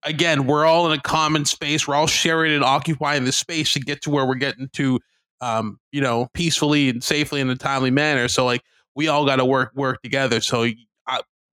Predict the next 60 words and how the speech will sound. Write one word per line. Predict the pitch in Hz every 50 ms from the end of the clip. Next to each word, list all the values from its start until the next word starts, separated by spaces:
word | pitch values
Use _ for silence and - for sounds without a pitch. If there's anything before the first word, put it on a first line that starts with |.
| _ _ _ _ _ _ _
I | 131 160
don't | 175 185
know, | 185 156
maybe | 135 139 151 170 175 170
put | 160 - 180
your, | 156 165 165 - - 135
maybe | 156 165 165 175 170
hold | 160 127 - 160 165 165 147 147
your | 156 151 - - _ _ _ _
son | - - 156 156 160
or | 156
your | 147 139 139
child | 135 - 147 143 156 160 160 156
on, | 147 127
on | 120 139 139
your | 139 131
lap | 135 131 139 156 170 165 - - - - - _
and | 139 135
hold | 147 151 147
their | 156 147
feet | - - 147 143 151
in | 160 160 160
while | 143 139
they, | 139 139 131
while | 113 123 123 131
they | 123 123 127 123 107 - _ _ _ _ _ -
sit | - - 143 139 -
there | 170 165 160 165
or | 165
something. | - 170 165 160 196 196 185 190 202 - _ _ _ _ _ _ _ _ 139
But, | 160 160 151
like, | 147 147 147 -
definitely, | 196 196 196 175 170 170 156 139 131 131 - _ _ _ _ _ _ _ _
definitely, | 135 - 160 160 - 156 131
I'm | 131 156
not | 165 156
trying | - 175 156
to | 139
excuse | 131 - - - 147 147 139 135 131 - - - _
the, | 127 123 107
the | 104 135
guy's | 135 139 123 120 127 127
action | - 123 127 131 - - 117
because | 117 123 135 127 123 107 110
it | 127 143
was | 139 131 127
very, | 120 147 147 139 135 131 120
it | 117 - _ _ _ -
was | 175 180 170 160
not | 196 208 220 -
grown | - 202 190 185 170
up. | 143 110 - - _
The | 170 165
grown | 147 175 185 202 214 -
thing | 208 202 196
would | 190 190 180
have | 175
been | 175 170 165
to | - 160
do | 135 165 160 160